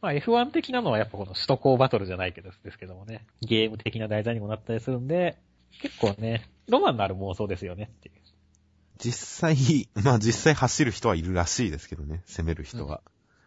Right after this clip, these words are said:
Speaker 1: うん。
Speaker 2: まあこういう現実の枠組みの中で、現実的な舞台の中で、こういうなんか妄想を膨らませるっていうのは、なかなか面白いことですよね。今回、まあ、<laughs> 今回、一週間通行止めに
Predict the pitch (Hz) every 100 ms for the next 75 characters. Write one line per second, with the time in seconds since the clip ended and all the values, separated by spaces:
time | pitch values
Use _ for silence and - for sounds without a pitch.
0 | _ _ 147 151 139 - 135 127 107 135
1 | 131 131 139 120 113 117 120 113 113 110
2 | 110 90 82 107 120 117 - 120 120 110
3 | 110 110 90 90 92 92 92 98 95 95
4 | 87 85 82 78 80 80 76 73 - 85
5 | 82 82 76 - 82 82 104 127 - -
6 | 87 87 123 123 - - - _ - 107
7 | 110 95 73 85 - 76 67 - _ _
8 | _ _ _ - 73 60 - 69 76 78
9 | 82 82 85 - _ _ _ - - -
10 | - - _ - 98 92 85 - 80 85
11 | 57 - - - 165 160 113 92 - -
12 | - 123 117 185 160 110 90 120 127 120
13 | 123 117 117 117